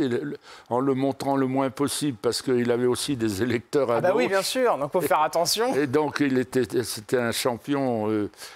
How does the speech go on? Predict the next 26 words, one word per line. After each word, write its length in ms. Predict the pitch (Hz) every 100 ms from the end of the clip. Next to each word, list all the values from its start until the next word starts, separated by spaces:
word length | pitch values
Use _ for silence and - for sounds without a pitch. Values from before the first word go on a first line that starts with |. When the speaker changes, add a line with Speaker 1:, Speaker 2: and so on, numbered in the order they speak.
| -
Speaker 1:
il, 160 | 120 123
il 220 | 147 120
est 420 | 165 170 110 -
un 100 | 117
champion 480 | 107 117 107 127 120
de 80 | 113
la, 200 | 107 104 107 - 113
de 160 | 104
la 160 | 101 104
politique, 460 | 95 110 107 202 -
il 120 | 131
est 100 | 110
toujours 280 | 120 101 104
en 60 | 101
bonne 240 | 104 104
forme, 360 | - 123 120 98
j'espère. 540 | 95 - - 127 160 - _
Speaker 2:
On 100 | 196
reste 200 | 180 175
dans 80 | 165
la 100 | 160
politique 400 | 156 175 170 190
avec 200 | 160 151
une 80 | 160
autre 120 | 165
personnalité, 760 | - - 170 165 180 233 226